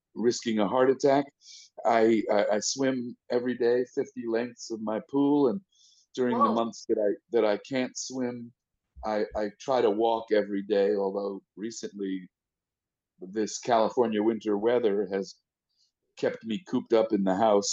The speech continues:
Speaker 1: So, uh, uh, uh, but, but that's how I'm trying to stay alive, so that I can have m-, more and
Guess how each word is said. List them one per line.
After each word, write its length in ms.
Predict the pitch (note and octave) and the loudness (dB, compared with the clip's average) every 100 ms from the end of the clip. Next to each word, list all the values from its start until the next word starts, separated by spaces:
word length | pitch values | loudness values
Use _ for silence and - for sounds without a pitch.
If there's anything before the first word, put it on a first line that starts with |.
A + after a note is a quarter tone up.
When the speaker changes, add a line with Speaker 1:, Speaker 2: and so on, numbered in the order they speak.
| - | 2
Speaker 1:
So, 260 | G2+ F#2 F2+ | 4 6 4
uh, 140 | F#2 F2 _ _ _ _ _ _ - | 2 -2 _ _ _ _ _ _ -10
uh, 160 | F2 F2+ F#2 F#2 F2+ | -6 -4 -2 0 -2
uh, 40 | F2 | 0
but, 140 | G#2+ - - G#2+ | 0 0 -8 2
but 200 | A2 F2 G2+ | 4 4 2
that's 280 | G#2+ G#2+ - | 2 2 2
how 220 | A2 G#2+ | 4 4
I'm 220 | G#2 G2 | 4 0
trying 260 | - G#2+ G#2+ | 0 2 2
to 40 | |
stay 220 | G2 - G#2 | 0 6 8
alive, 340 | G#2 G2+ A2 | 8 6 2
so 160 | - A2+ | 2 2
that 140 | G2+ | 4
I 100 | F#2+ G2 | 4 2
can 220 | G2+ F#2+ _ _ _ _ _ _ _ _ _ _ _ _ G2 | -2 -4 _ _ _ _ _ _ _ _ _ _ _ _ -2
have 160 | G#2+ | -2
m-, 280 | G2 G#2+ G#2+ _ | -2 -8 -10 _
more 400 | A2+ A#2 A#2+ A#2+ | -2 2 4 4
and 240 | G#2+ G#2 | 0 -4